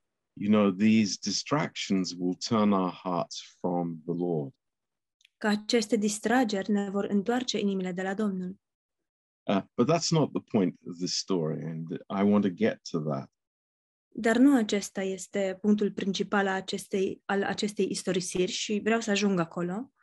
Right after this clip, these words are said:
Speaker 1: Uh, verse three.
Speaker 2: La versetul trei.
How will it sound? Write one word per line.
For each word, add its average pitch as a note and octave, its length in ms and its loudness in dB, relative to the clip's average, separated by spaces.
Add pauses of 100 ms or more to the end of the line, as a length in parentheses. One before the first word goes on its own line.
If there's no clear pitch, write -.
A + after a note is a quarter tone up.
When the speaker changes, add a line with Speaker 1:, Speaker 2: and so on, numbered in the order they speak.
(640)
Speaker 1:
Uh, G#2+ 180 0
verse A#2+ 540 0
three. E2+ 420 0 (680)
Speaker 2:
La G#3+ 160 2
versetul G#3 420 0
trei. G3 500 0